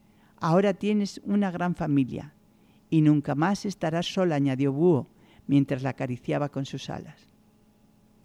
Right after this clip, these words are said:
Desde ese día, la mona fue su inseparable compañera, y Arandú le puso el nombre de Anay, que en lengua guaraní significa pequeña. Y a partir de aquel momento,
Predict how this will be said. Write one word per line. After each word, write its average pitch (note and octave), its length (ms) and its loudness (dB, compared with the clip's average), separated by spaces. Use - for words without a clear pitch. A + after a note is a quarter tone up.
Desde C#3+ 280 -2
ese D#3 220 -4
día, G3+ 340 -4
la D3 180 2
mona F#3+ 320 0
fue G3+ 200 -4
su - 180 -6
inseparable D#3+ 720 -4
compañera, C3+ 680 -6
y D#3+ 100 -2
Arandú D#3+ 340 0
le G3 140 0
puso - 300 -8
el C#3+ 100 -2
nombre E3+ 340 -2
de C#3+ 120 -6
Anay, D3 380 -6
que D#3+ 100 -2
en C#3+ 80 0
lengua D#3+ 380 0
guaraní C#3 460 -2
significa - 680 -4
pequeña. - 560 -14
Y F3+ 60 0
a F3 60 2
partir F#3+ 380 -2
de F#3 80 4
aquel A3+ 220 2
momento, C#4+ 520 4